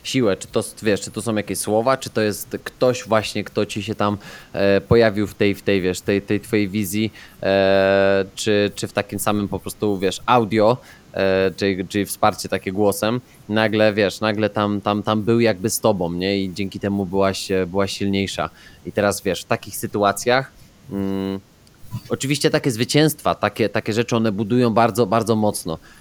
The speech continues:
E, kiedy widzisz siebie w tym i mówisz, "Nie, no, teraz jestem nie do zdarcia", to ja bym powiedział, to też jest taki lekko niebezpieczny moment.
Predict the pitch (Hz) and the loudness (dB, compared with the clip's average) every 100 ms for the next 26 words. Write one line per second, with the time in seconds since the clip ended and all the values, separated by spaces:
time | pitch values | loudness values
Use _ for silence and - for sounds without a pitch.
0 | - - 95 92 95 92 - _ _ _ | -20 -4 0 2 2 -2 -10 _ _ _
1 | - - - 120 127 - - _ _ - | -20 -8 -2 0 0 -4 -20 _ _ -10
2 | 113 131 180 139 131 - 160 165 107 - | -6 -2 0 0 -2 0 4 4 4 0
3 | - 90 92 - - 117 120 117 117 107 | -2 -2 -4 -8 -2 2 4 2 0 -2
4 | 127 123 107 131 123 110 120 113 113 117 | 0 2 2 0 -2 -2 -2 -2 -2 -2
5 | - 104 - 110 135 165 - - - - | 0 -2 0 0 0 -2 -10 -20 -20 -20
6 | - - - - 107 110 107 107 110 - | -20 -18 -6 2 6 8 8 6 2 -8
7 | - _ 120 147 147 147 143 135 - 156 | -20 _ 2 2 2 2 2 2 0 0
8 | 156 139 139 135 131 127 127 - - - | 0 0 -2 -2 -2 0 -2 -4 -20 -20
9 | _ - 123 147 147 143 135 127 120 - | _ -4 2 2 2 2 2 2 0 0
10 | 120 - 127 120 104 85 82 | 0 2 2 4 4 2 -4